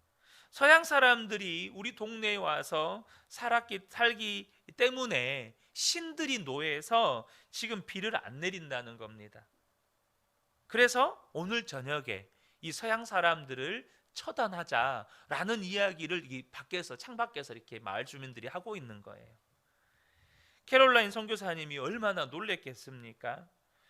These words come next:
그러나 방법도, 어디 도망갈 곳도 없는 거예요. 그래서 하나님 앞에 기도를 드렸는데,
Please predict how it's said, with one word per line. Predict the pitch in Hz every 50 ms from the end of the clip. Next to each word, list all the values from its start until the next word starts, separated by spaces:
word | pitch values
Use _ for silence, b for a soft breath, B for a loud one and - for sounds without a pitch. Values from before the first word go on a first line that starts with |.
| _ _
그러나 | _ - 208 208 214 202 180 160 165 170 151 127 117 117 b b b b b b
방법도, | - - 180 180 185 202 254 254 - _ 131 117 107 - _ _ _ _ b b b b b b
어디 | 254 320 277 262 -
도망갈 | - - 185 185 226 277 339 302 294 247 214
곳도 | 220 220 185 180 _ 180 170 190
없는 | 240 320 330 320 294 247 202
거예요. | 160 131 117 107 107 98 98 107 113 113 113 107 - _ _ _ _ _ _ _ _ _ _ _ _ _ _ -
그래서 | - 202 196 202 185 170 170 175 190 202 -
하나님 | - - 226 226 226 214
앞에 | 190 - 180 165
기도를 | - - 190 165 208 214 208 196 180
드렸는데, | 147 147 160 165 170 170 165 151 147 139 139 123 135 147 139 120 113 120